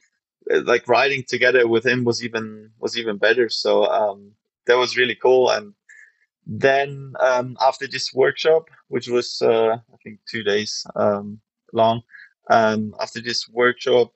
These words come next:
I think, yeah, we went to, it was called the Dresla Camp in Czech Republic. That's, like, a big trials bike festival, more or less. And, um, I went there, uh,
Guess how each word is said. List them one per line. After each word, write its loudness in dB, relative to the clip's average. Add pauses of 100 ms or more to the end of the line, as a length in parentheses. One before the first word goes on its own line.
(160)
I 2 (880)
think, 0 (380)
yeah, 6
we 4
went 2
to, 4 (180)
it -6
was 2
called 2
the 4
Dresla 2
Camp 0
in 0
Czech 0
Republic. 2 (180)
That's, 0
like, 2
a 4 (200)
big 0
trials 2
bike 2
festival, 2
more 2
or 4 (100)
less. -6 (420)
And, 2
um, -4
I 2
went -2
there, 2 (920)
uh, 2